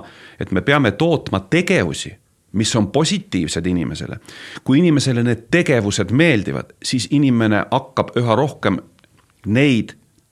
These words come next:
eh, nii-öelda märkama, seostama sinuga. Ja kui tema hakkab neid sinuga seostama, siis tema nii-öelda energia, positiivne energia pääseb valla ja noh, siis hakkab juba see energia ri-, ringlus pihta.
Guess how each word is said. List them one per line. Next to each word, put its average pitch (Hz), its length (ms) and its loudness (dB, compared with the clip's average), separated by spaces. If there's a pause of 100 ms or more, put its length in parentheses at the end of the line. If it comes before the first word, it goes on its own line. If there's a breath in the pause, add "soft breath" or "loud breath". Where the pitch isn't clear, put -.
(120)
eh, 95 480 2
nii-öelda 101 520 2 (220)
märkama, 104 720 2 (140)
seostama 104 640 0 (100)
sinuga. - 520 2 (260 loud breath)
Ja 98 100 -4
kui 107 140 0
tema 160 240 4
hakkab 123 260 0
neid 120 160 2
sinuga 139 480 2
seostama, 85 500 -2
siis 85 180 -6
tema 139 240 2
nii-öelda 110 920 2
energia, 131 460 4
positiivne 117 500 -2
energia 123 340 0
pääseb 117 380 0
valla 151 260 0
ja 101 80 -2
noh, 123 80 -4
siis 135 140 -2
hakkab 113 240 -2
juba 104 140 0
see 107 220 0
energia 113 500 0
ri-, 135 260 -4
ringlus 131 460 2
pihta. - 300 -18